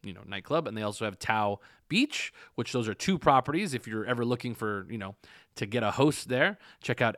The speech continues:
Elliot Ailman. He's on Instagram. He's awesome. Um, or reach out to me, and then I can reach out to Elliot for you if you're looking to go to either of those properties. And he also does all of Hakkasan Group, which makes life much, much easier 'cause Hakkasan Group owns basically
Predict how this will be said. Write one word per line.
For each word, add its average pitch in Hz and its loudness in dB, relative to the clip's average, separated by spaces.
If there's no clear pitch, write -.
Elliot 127 2
Ailman. 147 2
He's 120 -4
on 104 -2
Instagram. 123 -6
He's 104 -10
awesome. 151 6
Um, 123 2
or 208 10
reach 185 8
out 160 8
to 131 -4
me, 135 2
and 151 0
then 123 0
I 113 2
can 117 -4
reach 110 -4
out 110 2
to - -10
Elliot 120 2
for 143 4
you 156 6
if 117 -2
you're 113 -2
looking 113 -2
to 104 -6
go 104 -4
to 101 -6
either 110 -2
of 101 -4
those 98 -6
properties. 165 2
And 120 -4
he 123 -2
also 120 2
does 107 -4
all 107 -8
of 92 -6
Hakkasan 120 2
Group, 117 -2
which - -10
makes - -12
life - -20
much, - -6
much 92 -10
easier 107 -6
'cause - -12
Hakkasan 117 -2
Group 131 -4
owns 160 -4
basically 214 2